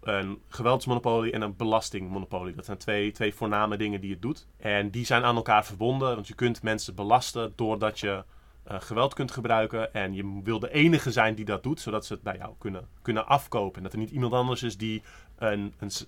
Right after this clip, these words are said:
ook een racket tegen diezelfde mensen heeft. Ehm, en daarvoor heb je dus het geweldsmonopolie en dat hou je vast, eh, twee kanten op. Dus enerzijds naar concurrenten, naar andere staten. En dat is dus het, het leger. En enerzij-, en anderzijds dus naar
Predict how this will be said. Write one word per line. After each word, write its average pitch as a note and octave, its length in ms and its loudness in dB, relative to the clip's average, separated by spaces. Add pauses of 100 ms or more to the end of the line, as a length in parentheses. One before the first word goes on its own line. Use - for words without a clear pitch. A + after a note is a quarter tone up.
ook B2+ 180 2
een A#2+ 160 2
racket A2 440 2
tegen A2 200 -2
diezelfde G2+ 320 0
mensen G2+ 340 -4
heeft. - 240 -12 (520)
Ehm, F#2+ 340 0
en A2 120 -4
daarvoor G#2+ 480 4
heb G#2 120 -8
je A2+ 60 -6
dus F#2+ 220 -10
het - 180 -18
geweldsmonopolie A#2 640 0
en G#2+ 60 0
dat G#2 160 -4
hou G2 160 0
je F#2+ 80 -6
vast, - 420 -2 (480)
eh, F#2+ 200 -2
twee D3 300 2
kanten B2 360 2
op. - 180 -10
Dus G#2+ 200 -4
enerzijds C3+ 640 2
naar A2 280 4 (120)
concurrenten, B2+ 800 0
naar G2+ 220 0
andere B2 380 0
staten. A2 640 2 (260)
En A2 120 -6
dat A#2+ 160 0
is A2 100 -10
dus G2+ 200 -6
het, - 240 -18
het G#2 180 -10
leger. A#2+ 400 -4 (460)
En A2 360 0 (460)
enerzij-, B2+ 400 2
en A#2 280 2
anderzijds C3+ 460 2
dus A#2 140 -4
naar A2 280 4